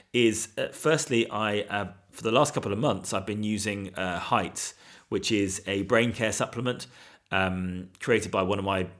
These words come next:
sort of mentors and friends, Dan Murray Serter, and his, and his, uh, his team. And, um, that I found to have a really, really strong impact on my sleep status and also on my, um,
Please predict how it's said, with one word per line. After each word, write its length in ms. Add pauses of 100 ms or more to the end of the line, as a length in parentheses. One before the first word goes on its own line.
(360)
sort 160
of 60
mentors 480
and 120
friends, 380
Dan 360
Murray 240
Serter, 520
and 80
his, 240
and 220
his, 280
uh, 280
his 160
team. 380 (600)
And, 260
um, 360
that 220
I 80
found 280
to 60
have 120
a 40
really, 260
really 260
strong 300
impact 400
on 80
my 140
sleep 400
status 600 (280)
and 140
also 460
on 180
my, 400
um, 360